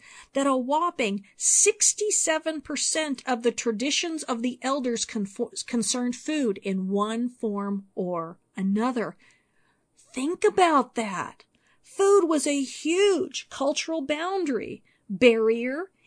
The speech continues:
and indicator of either belonging or not belonging. How you tithe your produce, how much and what, um, items you tithe,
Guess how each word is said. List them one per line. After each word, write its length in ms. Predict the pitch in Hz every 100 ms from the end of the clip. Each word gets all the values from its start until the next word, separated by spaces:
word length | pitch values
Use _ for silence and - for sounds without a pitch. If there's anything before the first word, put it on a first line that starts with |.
| _
and 200 | 277 302
indicator 720 | 320 370 403 - 339 320 320 269
of 140 | 247
either 320 | 254 254 262
belonging 800 | 220 208 196 196 214 277 381 415 440 _ _ _
or 500 | - 247 262 254 254 _ _ _ _
not 540 | 185 180 196 285 285 -
belonging. 640 | 226 196 180 175 - - _ _ _ _ _ _
How 180 | - 262
you 220 | 247 214
tithe 420 | 196 - 190 185 190
your 140 | -
produce, 720 | - 254 269 302 302 269 - - - -
how 280 | - 294 277
much 340 | 247 214 -
and 300 | 190 180 190
what, 420 | 208 226 233 - _ _ _ _ _ _ _ _ _ _ _ _ _ _ - -
um, 320 | 226 196 196
items 720 | 208 247 311 349 403 - -
you 160 | 294 320
tithe, 440 | 330 330 339